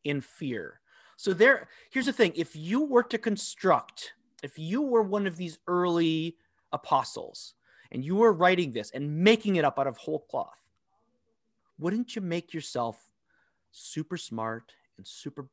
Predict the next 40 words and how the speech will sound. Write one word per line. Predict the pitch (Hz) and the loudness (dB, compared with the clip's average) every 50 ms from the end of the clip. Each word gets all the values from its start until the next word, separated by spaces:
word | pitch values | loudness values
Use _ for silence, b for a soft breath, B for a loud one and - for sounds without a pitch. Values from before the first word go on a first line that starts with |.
| _ _ | _ _
brave | - 113 107 104 101 101 104 101 95 - _ - | -8 -8 -6 -6 -6 -6 -8 -10 -12 -14 _ -20
and | - - | -20 -20
super | - - - - 95 | -20 -20 -18 -16 -16
wise? | 95 92 104 107 107 110 113 113 107 110 113 131 - - - _ _ _ _ _ _ b b b b b b b b b | -14 -10 -8 -8 -8 -8 -8 -10 -12 -16 -18 -20 -20 -20 -20 _ _ _ _ _ _ b b b b b b b b b
Would | - 160 156 131 143 | 0 0 0 0 2
you | 170 202 226 233 233 233 233 202 - 151 | 4 4 6 6 6 6 4 4 2 0
rebuke | 143 147 131 - 147 175 202 196 - | -2 -2 -2 -2 0 0 0 0 0
Jesus | - 170 165 185 190 - - | 2 4 4 4 4 2 -2
when | 185 | -4
he | 180 | -4
tells | - - 151 160 160 151 | -2 0 0 0 0 0
you | 175 | -2
that | 165 147 | -4 -2
he | 143 151 | -2 -2
has | 156 156 - | -2 -2 -2
to | - 147 | -6 -10
be | 131 - 143 139 143 143 139 139 139 139 | -10 -8 -8 -8 -6 -6 -4 -6 -6 -8
crucified | - - 160 139 - - 156 147 143 147 151 139 | -10 -10 -10 -12 -6 -2 2 2 2 2 0 -2
and | 123 117 117 110 120 b b b b b b b b | -4 -6 -8 -8 -10 b b b b b b b b
would | - 123 120 | -8 -6 -4
have | 139 - - | -4 -6 -6
to | - 113 110 - - _ | -10 -12 -12 -14 -16 _
raise, | - 117 120 131 135 135 139 151 160 | -10 -8 -6 -6 -6 -6 -8 -10 -12
be | - - 131 123 | -14 -14 -12 -8
raised | 123 120 117 120 143 160 - _ | -6 -4 -4 -4 -6 -8 -12 _
like | - 123 117 - | -12 -12 -12 -10
Peter | - 127 123 131 | -10 -10 -10 -8
did? | 139 151 156 160 165 156 _ _ _ _ _ _ _ _ _ _ _ _ _ - - _ | -8 -8 -8 -8 -10 -16 _ _ _ _ _ _ _ _ _ _ _ _ _ -20 -16 _
Would | 139 143 135 123 | -6 -6 -6 -4
you | 143 156 160 160 156 139 | -2 0 2 2 2 0
deny | - - 107 110 113 120 127 151 | -2 -4 -4 -4 -2 -2 -2 -2
him | 160 160 175 180 180 185 | -2 -2 -2 -2 -2 -2
and | 151 131 113 | -4 -4 -6
abandon | 101 - 107 107 113 127 139 147 143 | -6 -8 -10 -10 -8 -8 -8 -8 -8
him? | 151 175 180 185 196 196 190 - _ b b b b b b b | -8 -10 -8 -8 -10 -10 -12 -16 _ b b b b b b b
Would | 175 165 165 | -4 -2 0
you | 208 | 2
look | 208 226 220 220 | 2 2 4 4
like | 214 196 - - | 2 0 0 -2
Thomas | - - 151 143 156 180 202 226 214 - - | -6 -4 -2 0 0 0 -2 -2 -4 -8 -12